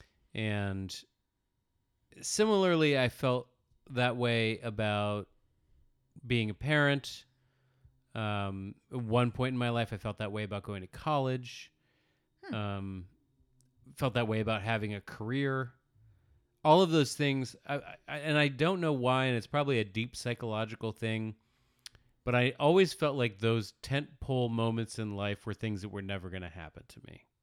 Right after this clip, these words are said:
Speaker 1: And then they do, and it's like, "Oh, snap, this, this is the thing that happens." Um,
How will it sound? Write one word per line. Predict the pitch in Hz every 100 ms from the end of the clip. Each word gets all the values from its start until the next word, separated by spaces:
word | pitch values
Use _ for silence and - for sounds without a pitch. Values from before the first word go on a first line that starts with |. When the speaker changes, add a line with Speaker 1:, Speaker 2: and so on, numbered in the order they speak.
| _ _ _ _ _ _ _ - _
Speaker 1:
And | 127 135
then | 143
they | 151
do, | 147 233 127 98
and | 104
it's | 110
like, | 127 147
"Oh, | 226 214
snap, | 143 202 226 156 - _ -
this, | 156 - - _
this | 160 147
is | 151 156
the | 156
thing | 175 180
that | 170
happens." | 185 190 139 101 92 - - _ _ _ _ _ _ _
Um, | 113 110 107 104 101